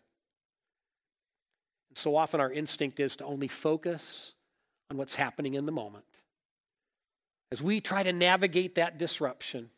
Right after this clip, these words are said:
But I believe that in all such cases, it's great if we can learn to look beyond our own plans and say, "God, are you up to something? Is there some greater purpose in the midst of this disruption?"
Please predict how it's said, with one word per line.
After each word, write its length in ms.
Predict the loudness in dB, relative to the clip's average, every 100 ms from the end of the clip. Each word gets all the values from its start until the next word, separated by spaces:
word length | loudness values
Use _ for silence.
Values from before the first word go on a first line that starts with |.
| _ _ _ _ _ _ _ _ _ _ _ _
But 80 | 8
I 140 | 10 10
believe 240 | 6 4
that 100 | 4
in 80 | 4
all 320 | 4 6 6
such 340 | 6 2 2
cases, 380 | 4 4 4 0
it's 160 | 0 4
great 220 | 4 4
if 100 | 2
we 80 | 2
can 140 | 4
learn 180 | 4 4
to 100 | 2
look 220 | 2 0
beyond 540 | 0 4 6 8 8 8
our 180 | 6 6
own 200 | 2 4
plans 400 | 4 4 2 -4 -12 -4
and 80 | 4
say, 180 | 4 4
"God, 320 | 0 2 2
are 60 |
you 180 | 4 6
up 160 | 4 4
to 120 | 0
something? 520 | 2 0 -2 -6 -6
Is 60 | -8 _ _ _ _ _ _ _ _ _ _ _ _ _ _ _ _ _ _ _ _ _ -10
there 80 |
some 320 | 0 0 0 -2
greater 260 | -2 0 -2
purpose 560 | -4 -8 -8 -12 -10
in 80 | -6
the 80 | -4
midst 460 | -6 -6 -8 -10 -10
of 120 | -6
this 200 | -4 -6
disruption?" 600 | -8 -10 -10 -14 -14 -16